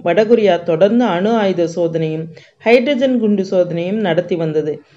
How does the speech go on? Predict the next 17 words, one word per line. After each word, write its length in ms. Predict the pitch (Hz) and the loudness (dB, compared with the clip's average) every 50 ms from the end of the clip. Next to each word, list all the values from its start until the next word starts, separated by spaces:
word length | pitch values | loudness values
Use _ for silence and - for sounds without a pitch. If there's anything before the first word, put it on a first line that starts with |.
| _ _ _ 240 | _ _ _ 2
இதனால் 340 | 240 254 254 254 262 269 262 269 | 4 4 6 4 4 2 0 2
கொரிய 300 | - 247 247 277 285 294 | 2 2 2 4 2 -2
பிராந்தியத்தில் 720 | 285 294 262 214 196 196 202 202 202 180 180 - 175 175 175 - | -2 -2 0 0 2 2 2 0 0 -2 -2 -4 -6 -6 -6 0
பெரும் 300 | - 233 233 247 269 262 240 254 | 2 2 4 4 2 -2 -2 -2
பதற்றமான 680 | 185 170 190 196 196 196 226 220 220 226 233 247 247 240 | 0 0 0 0 0 -2 -4 -2 0 0 0 0 0 -2
சூழல் 340 | 247 220 202 190 190 196 208 208 | -2 -2 -2 0 0 -2 -2 -2
நிலவியது. 600 | 202 185 160 170 165 156 156 151 151 143 147 139 143 - - _ _ _ _ - | -2 -2 -2 -4 -4 -4 -4 -6 -6 -4 -4 -8 -10 -12 -18 _ _ _ _ -2
தென்கொரியா 560 | 196 196 220 233 226 240 220 185 180 185 180 180 165 160 | 0 0 0 2 4 4 4 4 4 2 2 2 2 0
ஜப்பானுக்கு 560 | 170 170 170 - 233 240 240 240 240 - 208 | -2 -2 0 -2 0 0 0 0 0 0 0
ஆதரவாக 680 | 190 190 190 202 196 196 180 180 175 165 156 165 170 160 - | 0 2 2 2 2 2 2 2 0 0 2 0 0 0 0
அமெரிக்கா 520 | 131 160 175 202 226 233 240 240 226 220 202 | -2 0 2 2 2 2 0 0 0 0 0
களத்தில் 560 | 202 - 180 165 175 175 - 220 208 196 202 | 0 0 0 0 0 0 0 -2 -4 -2 -4
குதித்து, 420 | 175 175 165 160 160 - - 160 156 156 - - - - - - - | -4 -4 -4 -6 -6 -6 -6 -6 -6 -6 -8 -14 -20 -20 -18 -4 0
வடகொரியாவுக்கு 880 | 202 220 240 285 285 285 262 240 220 208 202 190 180 175 175 - 185 180 | 0 2 2 0 0 0 0 0 2 4 4 4 2 2 -2 -4 -6 -4
மிரட்டல் 440 | 175 170 180 208 220 214 226 214 196 | -2 0 0 0 0 0 -2 -2 -2
விடுத்து 360 | 180 170 165 165 165 180 - - - 160 | -2 -4 -4 -4 -4 -6 -6 -4 -6 -4
அணு 180 | 180 196 233 247 | 0 0 2 2